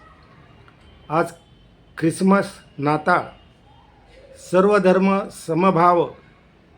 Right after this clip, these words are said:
यानुसार या सणाच्या सर्वांना शुभेच्छा. डॉक्टर रामचंद्र साबळे ऑफिशियल YouTube चॅनलमध्ये आपल्या सर्वांचं स्वागत आहे.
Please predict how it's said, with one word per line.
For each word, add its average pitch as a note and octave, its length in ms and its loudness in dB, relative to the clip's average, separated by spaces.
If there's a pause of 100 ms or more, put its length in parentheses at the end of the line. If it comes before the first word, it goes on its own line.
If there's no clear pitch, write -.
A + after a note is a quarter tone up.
(120)
यानुसार F3+ 520 0
या E3+ 220 0
सणाच्या E3+ 500 -2
सर्वांना E3 480 0
शुभेच्छा. D#3 540 -4 (1300)
डॉक्टर E3 320 -2
रामचंद्र F3+ 520 -2
साबळे F3 540 -2
ऑफिशियल G3+ 560 -4
YouTube F#3+ 280 -2
चॅनलमध्ये E3 760 0 (520)
आपल्या D#3+ 340 -2
सर्वांचं D3+ 540 -4
स्वागत C#3 480 -6
आहे. B2 220 -8